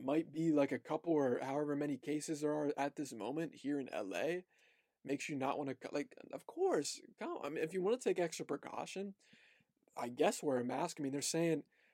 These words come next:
for the people that are infected to wear a mask, not the people that aren't infected, right? It hasn't gotten that major yet. So, I mean, yes, travel. Don't get all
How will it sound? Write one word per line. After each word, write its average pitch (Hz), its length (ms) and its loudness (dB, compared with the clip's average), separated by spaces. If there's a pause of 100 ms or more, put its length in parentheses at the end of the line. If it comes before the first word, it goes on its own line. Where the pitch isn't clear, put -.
(220)
for 151 160 2
the 135 80 4
people 151 300 -2
that 131 260 2
are 214 240 4
infected 120 760 0
to 233 160 2
wear 113 180 2
a - 80 -8
mask, - 400 -10
not 214 160 -6
the 151 80 -10
people 185 300 -8
that - 260 -2
aren't 196 240 0
infected, 90 640 -4 (760)
right? 165 120 0
It 160 80 4
hasn't 175 260 -2
gotten 107 300 0
that 143 240 0 (360)
major 131 560 -2
yet. 139 300 0 (720)
So, 143 400 2 (400)
I 151 60 -4
mean, 151 200 -2
yes, 185 280 4
travel. 180 720 -6 (140)
Don't 170 320 2
get 175 300 4
all 151 360 4